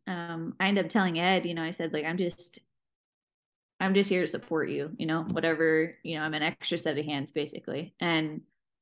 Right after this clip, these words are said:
um, you know, and he's excited about his first case and everything. So I don't know how far away this place was, but, um, we flew out to this village, um, landed on a dirt patch <laughs> somewhere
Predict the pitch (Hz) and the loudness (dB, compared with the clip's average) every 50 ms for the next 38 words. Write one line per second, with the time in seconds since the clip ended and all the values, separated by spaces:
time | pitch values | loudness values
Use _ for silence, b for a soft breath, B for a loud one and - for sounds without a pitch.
0 | _ - 170 160 156 151 143 143 147 147 - - _ _ _ _ _ _ _ _ | _ -2 0 0 0 0 -2 -4 -6 -8 -10 -12 _ _ _ _ _ _ _ _
1 | _ _ _ _ _ - 196 214 190 147 151 156 185 196 170 170 170 - 185 170 | _ _ _ _ _ -2 0 2 2 2 2 2 2 2 4 2 2 2 2 4
2 | 180 170 151 - 160 147 175 180 170 156 - 175 151 156 - - 175 160 165 - | 4 2 2 2 0 0 2 0 0 -2 -2 -4 -4 -4 -4 -2 0 0 0 0
3 | - 160 143 156 175 165 165 165 180 - - 170 165 160 - - _ _ _ _ | -2 -2 -2 -2 -2 -2 -2 -4 -4 -2 -2 0 0 0 -2 -6 _ _ _ _
4 | 226 247 320 294 233 185 185 180 175 180 175 - 170 165 160 156 160 160 156 160 | -2 0 2 2 2 2 4 4 2 2 2 2 2 4 4 6 6 4 4 2
5 | 160 - - - 165 160 160 - 160 160 160 156 170 165 - - 165 143 - - | 0 -2 -2 0 0 0 0 0 0 0 2 2 0 -2 -2 -2 -2 -2 -2 -4
6 | _ - 180 170 170 170 156 160 165 - b b b b b b b b b _ | _ -4 -2 -2 -2 -2 -4 -6 -10 -12 b b b b b b b b b _
7 | - 196 202 208 208 208 - 208 208 202 196 190 190 185 180 180 - - - _ | 4 6 6 6 6 4 6 8 8 10 10 8 8 6 4 2 0 -4 -6 _
8 | 175 180 175 - - - 170 170 160 160 160 139 165 165 165 165 170 160 160 151 | 0 0 0 0 0 -2 0 0 0 0 0 2 4 4 4 6 6 6 4 4
9 | 156 156 - - - - - _ _ _ _ - 180 170 165 160 156 151 151 147 | 2 0 -4 -12 -14 -16 -20 _ _ _ _ -10 -6 -4 -4 -2 -4 -4 -6 -6
10 | 151 165 175 - - _ _ _ _ _ _ _ _ _ _ _ _ _ _ _ | -10 -10 -12 -14 -16 _ _ _ _ _ _ _ _ _ _ _ _ _ _ _
11 | _ _ _ _ _ _ _ _ - - 170 165 160 165 160 160 170 165 165 160 | _ _ _ _ _ _ _ _ -8 -6 -4 -2 0 0 0 0 0 0 0 0
12 | 156 156 156 - - - - - _ _ _ _ _ _ _ _ _ _ - - | 0 0 -2 -4 -8 -12 -16 -16 _ _ _ _ _ _ _ _ _ _ -16 -14
13 | - - - 180 170 160 - - - 160 160 165 - - - - - - - - | -14 -2 0 2 4 4 2 0 0 0 2 2 0 -2 -4 -6 -8 -8 -10 -10
14 | - - - - - 214 254 214 - - - 247 311 - | -10 -10 -10 -2 2 4 6 6 6 6 6 6 4 4